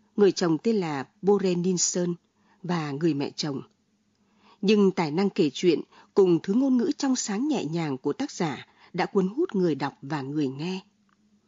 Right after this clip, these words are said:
Tác phẩm đề cập những mối quan hệ vừa tinh tế vừa phức tạp trong cuộc sống gia đình. Trước hết là tình yêu. Mối tình của Bore Nilsson, chàng thủy thủ người Thụy Điển, với nàng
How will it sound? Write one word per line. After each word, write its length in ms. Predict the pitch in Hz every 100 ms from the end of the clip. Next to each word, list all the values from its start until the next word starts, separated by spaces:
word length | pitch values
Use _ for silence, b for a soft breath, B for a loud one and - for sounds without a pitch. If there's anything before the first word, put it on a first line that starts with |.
| _ _ _ _ _ -
Tác 140 | 262
phẩm 240 | - 165 139
đề 120 | 151
cập 260 | - 160 -
những 160 | 175
mối 100 | 190
quan 220 | 185 208 175
hệ 220 | 180 143 160
vừa 260 | 202 180
tinh 260 | - 269 254
tế 320 | - 180 214 320
vừa 160 | 202 135
phức 280 | 320 -
tạp 220 | 180 139 - _ _ -
trong 200 | 196 180
cuộc 160 | 156
sống 220 | - 160 214
gia 160 | 196
đình. 240 | 160 147 127 _ _ _ _ _ _ _ _ _ _ _ -
Trước 100 | 233
hết 180 | 254 240
là 80 | 151
tình 260 | - 143
yêu. 360 | - 185 202 190 _ _ _ _ _ b b -
Mối 160 | 196
tình 280 | - 220 160
của 240 | - 175 151
Bore 340 | 185 185 180
Nilsson, 520 | 175 170 - 180 170 170 b b b b
chàng 340 | - 190 170 156
thủy 200 | - 165
thủ 160 | - 175
người 160 | 160 165
Thụy 180 | -
Điển, 320 | 180 180 135 127 _ _ -
với 160 | 170 196
nàng 240 | 214